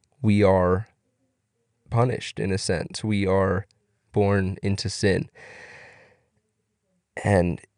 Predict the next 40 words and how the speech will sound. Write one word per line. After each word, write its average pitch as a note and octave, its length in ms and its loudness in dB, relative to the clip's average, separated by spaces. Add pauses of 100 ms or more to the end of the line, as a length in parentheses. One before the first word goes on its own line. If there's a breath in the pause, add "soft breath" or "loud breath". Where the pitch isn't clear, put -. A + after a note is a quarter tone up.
(140)
it's G#2+ 220 0
like A2+ 400 4 (140)
we, A2 220 -2
the G#2 280 -2 (100)
whole B2+ 540 2
o-, G#2 220 4
of G#2+ 120 -12
humanity G#2 840 0
is - 160 -4
looked G#2+ 200 0
at E2+ 140 0
as E2 140 0
a C#2+ 80 2
whole G#2+ 340 2
in F#2+ 140 -4
that D2 220 -8
sense, - 500 -6
and F2 220 -2
that E2+ 280 -2
we G2 340 -2
are F#2+ 160 2 (1500)
all G#2 240 6
on G#2 100 2
the G2+ 60 0
same G2 360 2
team. F#2+ 540 -2 (340)
And D#2+ 380 -2 (140)
one G2+ 260 0
person G2 560 0 (360)
commits G2+ 380 -2
a F2+ 80 -4
foul, G#2 600 2 (380)
the G#2+ 100 0
whole G#2 180 0
team G2 260 -2
is F2+ 100 -6
penalized, F#2+ 840 -4
right? E2+ 420 -4
You G2 160 0
ho-, G#2+ 120 0